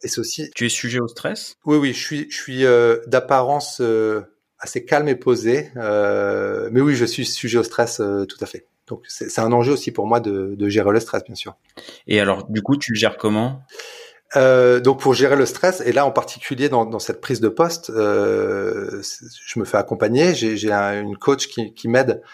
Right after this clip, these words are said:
Speaker 1: à gérer ce genre de problématique, à la, la proposition de, de Payfit justement. Euh, voilà, on, on, on savait que c'était une prise de poste dans laquelle il y avait un, bah, c'est un, c'est un risque, c'est un pari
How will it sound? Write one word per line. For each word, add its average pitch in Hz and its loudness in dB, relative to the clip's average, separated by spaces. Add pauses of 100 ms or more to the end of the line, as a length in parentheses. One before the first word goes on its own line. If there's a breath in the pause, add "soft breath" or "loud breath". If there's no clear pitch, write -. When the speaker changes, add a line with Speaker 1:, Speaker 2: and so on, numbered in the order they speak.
(140 loud breath)
Speaker 1:
à 110 2
gérer 117 4
ce - -4
genre 110 4
de 110 2
problématique, 104 -2 (120)
à 120 2
la, 104 4
la 101 0
proposition 117 -2
de, 104 -4
de 101 -6
Payfit 101 -8
justement. 120 -4
Euh, 98 -8
voilà, 110 0
on, 107 -6
on, 101 -16 (460 loud breath)
on 123 -6
savait 139 4
que 147 -2
c'était 123 -2
une 117 -2
prise 123 -6
de 127 4
poste 139 0 (280)
dans 110 -6
laquelle 107 -2
il 110 2
y - 4
avait 104 0
un, 98 -2 (340)
bah, 98 -4
c'est - -8
un, 110 -4
c'est - -8
un 117 2
risque, 180 -2
c'est 123 0
un 107 0
pari 139 -2